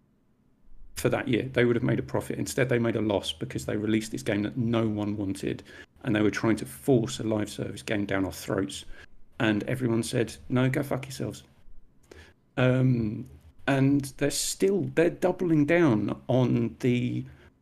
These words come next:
play to earn mechanic. That was the, the outgoing message from the, the last C E O, um, which is, and they're putting someone in place who was from their crypto division. So what are you doing?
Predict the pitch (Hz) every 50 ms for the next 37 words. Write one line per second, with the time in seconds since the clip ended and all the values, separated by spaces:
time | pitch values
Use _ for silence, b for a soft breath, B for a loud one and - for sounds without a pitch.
0 | _ _ - - - 139 135 139 135 135 - 143 - - 139 139 143 143 135 123
1 | 120 127 - - 156 135 - - - - - - _ - - - - - - -
2 | - - - - - _ _ _ _ _ _ _ _ _ _ _ - 139 139 -
3 | 131 131 139 135 131 127 131 - - 123 127 127 123 123 120 - - - - 123
4 | 123 123 - - 127 120 120 110 117 113 113 123 123 - - - 135 131 - -
5 | 127 120 120 120 113 113 - - - 117 113 120 117 117 117 - - - - -
6 | - - 131 123 120 113 113 107 110 110 113 117 120 - - - - - _ -
7 | 143 143 127 127 120 117 117 117 123 120 127 135 - - 143 131 131 - - 131
8 | 127 123 123 - - - - - - 131 135 139 139 131 135 - - - 147 143
9 | - - 143 156 151 139 139 135 - 151 147 143 - - 156 156 143 143 135 135
10 | - - - 160 160 147 147 147 - - - - - - 175 160 147 - 135 135
11 | 110 - 104 92 95 - B B B B B - - - 277 220 - - - -
12 | - _ _ _ _ - - - - - - - - _ _ _ - 269 262 -
13 | - - - - - 349 277 - 359 330 320 277 151 196 135 87 - -